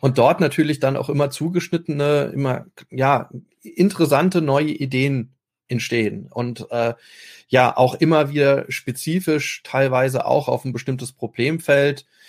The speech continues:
Ähm, genau, aber wenn wir jetzt allerdings die Digitalisierung noch dazu nehmen, da, ähm, ist es aus unserer Sicht so, dass da unsere,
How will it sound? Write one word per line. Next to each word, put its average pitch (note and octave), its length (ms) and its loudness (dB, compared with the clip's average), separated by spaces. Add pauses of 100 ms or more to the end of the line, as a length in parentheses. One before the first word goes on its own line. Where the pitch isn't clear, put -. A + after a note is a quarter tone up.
(420)
Ähm, A#2+ 600 2 (500)
genau, C#3 600 2
aber C3 460 4 (100)
wenn C3 260 0
wir B2+ 140 -2
jetzt B2+ 320 -4
allerdings B2 400 -4
die B2 120 -6
Digitalisierung A#2 920 -2
noch B2 160 -6
dazu C3+ 400 -4
nehmen, A#2+ 400 -4 (420)
da, C#3 640 2
ähm, C#3 300 -4
ist C3+ 160 -8
es C3+ 120 -6
aus A#2+ 140 -4
unserer F3 380 0
Sicht C#3+ 260 -6
so, C#3 220 2
dass C3 360 -2
da C#3 440 2
unsere, E3 840 2